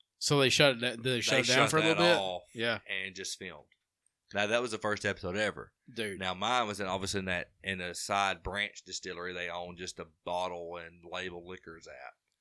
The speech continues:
Speaker 1: See,
Speaker 2: You know, this is a side bottling business.
Speaker 1: see, I had, uh, I won a Sugarlands giveaway at one point.
Speaker 2: Oh.
Speaker 1: You can ask Shane about my luck on giveaways.
Speaker 2: Are you good at it?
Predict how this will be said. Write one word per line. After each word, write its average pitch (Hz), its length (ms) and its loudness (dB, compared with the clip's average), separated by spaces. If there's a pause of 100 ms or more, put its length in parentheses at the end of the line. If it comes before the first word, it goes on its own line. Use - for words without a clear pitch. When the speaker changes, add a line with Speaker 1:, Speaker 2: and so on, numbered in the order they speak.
(240)
Speaker 1:
See, 131 200 -2
Speaker 2:
You 87 60 -6
know, 82 100 -10
this 92 140 -12
is 92 140 -12
a 87 80 -10
side 87 500 -4
bottling 87 420 -6
business. 73 500 -16 (100)
Speaker 1:
see, 120 180 -2
I 123 160 -2
had, 127 440 0
uh, 92 300 -10 (640)
I 139 120 6
won 147 300 2
a 104 160 -2 (460)
Sugarlands 123 540 2
giveaway 110 600 2 (180)
at 98 120 -12
one 98 180 -6
point. 92 320 -10 (260)
Speaker 2:
Oh. 117 200 -4
Speaker 1:
You 143 80 6
can 160 100 12
ask 151 200 8
Shane 147 200 8
about 131 160 4
my 123 100 2
luck 120 300 2
on 104 160 -2
giveaways. 90 600 -6 (180)
Speaker 2:
Are 98 100 -6
you 95 140 -8
good 101 220 -4
at 156 140 -4
it? 165 100 -12